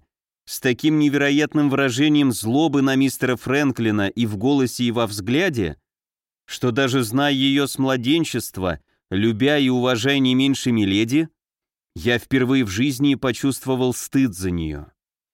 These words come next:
Невозмутимый взгляд сержанта Каффа буквально прилип к её лицу.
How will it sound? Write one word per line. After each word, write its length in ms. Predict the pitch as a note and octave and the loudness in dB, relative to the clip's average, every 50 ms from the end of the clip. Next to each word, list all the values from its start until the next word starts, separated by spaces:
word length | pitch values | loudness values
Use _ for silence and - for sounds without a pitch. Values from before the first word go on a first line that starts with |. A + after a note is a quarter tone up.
| _ _ _ _ _ _ _ _ _ _ _ _ _ _ _ _ - | _ _ _ _ _ _ _ _ _ _ _ _ _ _ _ _ -4
Невозмутимый 840 | G2 G#2 A2+ A2+ B2+ A#2+ G#2+ B2+ C#3 C#3 C3 - D3+ D3 D3 C#3+ C3+ | -2 0 0 0 0 0 2 2 2 2 2 0 0 2 2 2 2
взгляд 440 | A2+ G#2+ A2 G#2+ B2 C#3 C#3 B2+ - | 0 -2 -4 -2 0 0 0 -2 -2
сержанта 600 | - B2+ B2 G#2+ A2 B2+ B2+ B2 A2+ - A#2+ A2 | -2 -4 -2 -2 -2 -2 -2 -2 -2 -2 -4 -4
Каффа 520 | - - C#3+ D3 D3 - - - C#3+ C3+ | -2 0 0 0 0 -2 -4 -4 -4 -2
буквально 540 | A#2+ C3+ B2+ - A#2+ C3+ C#3 C#3 C3+ C3+ B2 | -2 -2 -4 -2 -2 -2 0 2 0 0 0
прилип 400 | - B2+ B2+ B2 B2 B2+ A2+ - | 0 0 0 0 0 -2 -4 -4
к 120 | - B2 | -4 -2
её 160 | A#2 G#2+ G#2+ | 0 0 0
лицу. 500 | G#2+ G#2+ G#2+ - - - E2+ D#2 D2+ D2+ | 0 0 -2 -4 -6 -10 -10 -10 -10 -12